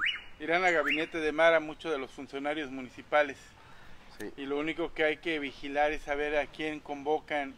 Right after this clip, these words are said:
Speaker 1: y quiénes son los nuevos funcionarios, tanto en el gobierno municipal como en el gobierno mu-, mu-,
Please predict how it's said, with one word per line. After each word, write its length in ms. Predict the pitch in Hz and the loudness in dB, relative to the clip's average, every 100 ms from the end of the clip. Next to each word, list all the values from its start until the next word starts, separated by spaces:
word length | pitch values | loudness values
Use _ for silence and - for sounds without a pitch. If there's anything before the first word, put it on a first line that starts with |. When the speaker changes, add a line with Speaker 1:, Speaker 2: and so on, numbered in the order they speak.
| - | -16
Speaker 1:
y 320 | 139 135 135 - | -14 -10 -10 -10
quiénes 260 | 147 143 135 | -8 -6 -6
son 160 | 143 139 | -8 -10
los 160 | 131 | -10
nuevos 300 | 139 139 139 | -6 -6 -6
funcionarios, 560 | - 135 - 143 147 147 | -12 -14 -8 -4 -4 -6
tanto 240 | 139 127 | -12 -10
en 60 | 131 | -8
el 60 | |
gobierno 280 | 135 143 - | 2 4 4
municipal 480 | 180 143 - 160 160 | 0 -6 0 2 2
como 140 | 160 | -2
en 60 | 139 | -6
el 40 | |
gobierno 340 | 131 143 151 151 | -4 -6 -6 -8
mu-, 220 | 143 131 | -8 -8
mu-, 360 | 123 120 131 | -10 -10 -12